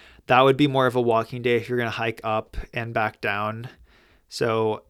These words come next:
I think that's better to do after your first full day, so you can kinda get your bearings and deal with your jet lag a little bit than if you were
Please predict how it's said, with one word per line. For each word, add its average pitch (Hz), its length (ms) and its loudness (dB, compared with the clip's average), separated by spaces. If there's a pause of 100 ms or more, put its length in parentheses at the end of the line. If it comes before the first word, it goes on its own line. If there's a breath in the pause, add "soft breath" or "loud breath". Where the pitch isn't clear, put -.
(160)
I 117 140 -6
think 123 240 -6
that's 113 180 -4
better 113 280 -2
to 120 100 -8
do 113 480 -2
after 117 320 -6
your 110 140 -4
first 113 340 -6
full 113 220 -4
day, 113 200 -2
so - 160 -8
you 117 60 -10
can 113 140 -14
kinda 117 180 -6
get 117 140 -6
your 117 120 -4
bearings 110 400 -6
and 113 80 -12
deal 113 220 -2
with 107 160 -10
your 120 80 -6
jet 107 240 -6
lag 107 160 -8
a 107 80 -10
little 110 180 -4
bit 120 400 -4
than 117 160 -10
if 110 140 -12
you 117 80 -8
were 113 160 -8